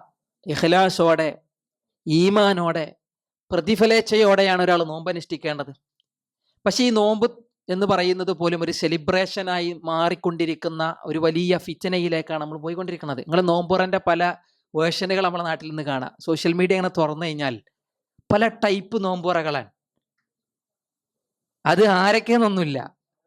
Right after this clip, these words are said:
അത് ഏത് വിഭാഗം, ഏതാണോ, എങ്ങനത്തെ നോമ്പാണെന്നൊന്നുമില്ല. പക്ഷേ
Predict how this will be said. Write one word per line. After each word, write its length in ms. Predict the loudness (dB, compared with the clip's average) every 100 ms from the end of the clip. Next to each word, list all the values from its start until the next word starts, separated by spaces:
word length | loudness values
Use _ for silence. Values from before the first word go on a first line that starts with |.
| _ _ _ _ -2
അത് 140 | 2 4
ഏത് 240 | 4 6 4
വിഭാഗം, 460 | 6 4 4 4
ഏതാണോ, 580 | 4 4 4 4 2 -2
എങ്ങനത്തെ 400 | -2 -6 -4 -2
നോമ്പാണെന്നൊന്നുമില്ല. 960 | 2 2 4 4 4 0 -2 -6 -8 -14 _
പക്ഷേ 380 | -4 2 2